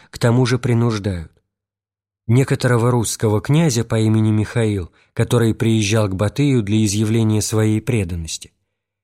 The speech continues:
они заставили сперва пройти между двумя огнями, а потом велели молиться на юг перед Чингисханом. Но он отвечал, что поклонится перед Батыем и его служителями, а перед образом умершего человека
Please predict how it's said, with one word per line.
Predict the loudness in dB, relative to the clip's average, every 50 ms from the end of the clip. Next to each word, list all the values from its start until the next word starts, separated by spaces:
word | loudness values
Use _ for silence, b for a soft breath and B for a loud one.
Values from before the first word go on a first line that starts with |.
| _ _ _ _
они | -2 2 2 2 2
заставили | 2 2 0 -2 -2 0 0 0 2 2 0 0
сперва | -2 -4 -4 -2 -2 0 2 2 0 0
пройти | 0 0 0 0 0 0 0 2 2
между | 2 2 2 0 0 -2 -2
двумя | -2 0 0 0 2 2 2 2 0
огнями, | 0 0 0 0 0 -2 -4 -6 -10 -14 _ _ _ _ _ _ _ _ _ _ _
а | -4 -2 0
потом | 0 0 0 2 0 2
велели | 2 2 2 2 2 2 2 2
молиться | 2 2 2 0 0 -2 -2 -2 0 0
на | 2 2
юг | 2 0 0 -2 -2
перед | -2 -2 0 0 -2
Чингисханом. | -2 -2 0 0 0 -2 -4 -6 -6 -4 -4 -4 -4 -6 -10 -14 _ _ _ _ _ _ _ _ _ _ _ _ _ _ _ _ _ _ _ _ _ _ -2
Но | 0 2 4 4
он | 4 2 2
отвечал, | 0 0 -2 -4 -2 -2 0 0 0 0 0
что | -2 -2 -2 -2 -2 -2 B B B _
поклонится | -2 0 0 2 2 2 2 2 2 0 -2 -2 -4 -4
перед | -2 -2 0 0 0 0
Батыем | -2 -2 -2 0 0 2 2 2 2 2
и | 0
его | 0 0 -2
служителями, | -2 -2 -2 -2 0 0 0 -2 -2 -4 -6 -8 -8 -10 -12 -16 _ _ _ _ _ _ _ _ _
а | -2 -2 0
перед | 2 2 2 2 2 0
образом | 0 0 0 0 0 0 0 -2 -2 -2
умершего | 0 0 2 2 0 0 -2 -4 -2 -2 -2 -2
человека | -2 -2 0 0 2 2 2 0 0 -2 -6 -12